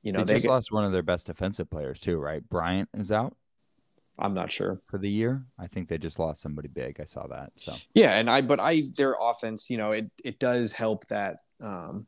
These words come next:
Speaker 1: Tyler Lockett broke his finger, you know, and it's only been, what, a couple weeks, I believe, something like that, three weeks maybe. Um, I think we,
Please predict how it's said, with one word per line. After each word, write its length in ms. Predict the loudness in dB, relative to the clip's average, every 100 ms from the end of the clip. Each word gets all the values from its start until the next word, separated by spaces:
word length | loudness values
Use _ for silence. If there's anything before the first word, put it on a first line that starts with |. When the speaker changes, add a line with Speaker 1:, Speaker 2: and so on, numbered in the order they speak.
| _ 0
Speaker 1:
Tyler 260 | 4 6
Lockett 360 | 6 4 2 0
broke 200 | 2 0
his 140 | 0
finger, 420 | 0 0 0 -2 -4 -6
you 100 | -2
know, 140 | 0
and 80 | 2
it's 100 | 2
only 200 | 2 0
been, 360 | 2 2 2 -2 -6
what, 180 | -2 -2
a 40 | -2
couple 320 | 0 4 6
weeks, 420 | 6 4 6 6 6
I 60 |
believe, 400 | 6 10 10 8 2
something 360 | 2 4 6
like 180 | 4 6
that, 240 | 8 8 8
three 160 | 8
weeks 340 | 8 6 4 0
maybe. 500 | 2 6 8 6 2 _ _ _ _ -16
Um, 360 | -8 -6 -6 -10 _ _ _ _ _ _ 6
I 60 | 8
think 200 | 10 8
we, 180 | 8